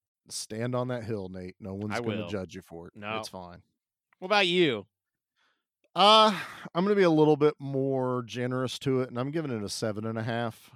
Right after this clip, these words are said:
Speaker 1: Um, I do watch it every year. This is another one of those movies where I, I watch all of 'em, um, and I kinda judge it on all of the story.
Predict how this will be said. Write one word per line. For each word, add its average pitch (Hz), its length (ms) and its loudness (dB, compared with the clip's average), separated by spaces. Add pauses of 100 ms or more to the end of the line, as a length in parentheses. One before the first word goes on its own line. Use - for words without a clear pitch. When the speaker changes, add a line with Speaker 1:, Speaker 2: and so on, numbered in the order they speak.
(120)
Speaker 1:
Um, 104 480 -8
I 113 80 -8
do 120 180 -2
watch 113 360 -2
it 117 120 -6 (120)
every 117 380 -4
year. 113 460 -6 (840)
This - 240 -6
is 120 140 -2
another 120 360 -2
one 120 160 -4
of 117 60 -4
those 113 240 -2
movies 113 460 -6
where 107 540 -2 (200)
I, 107 200 -6 (920)
I 117 100 -4
watch 113 720 -4 (800)
all 117 340 0
of 98 100 -6
'em, 101 260 -10 (520)
um, 98 340 -10 (220)
and 107 400 -6 (220)
I 110 180 -6
kinda 117 320 -6
judge 104 420 -4
it 110 120 -8 (280)
on 110 180 -6 (320)
all 117 340 -4
of 98 100 -8
the 101 100 -8
story. 104 600 -10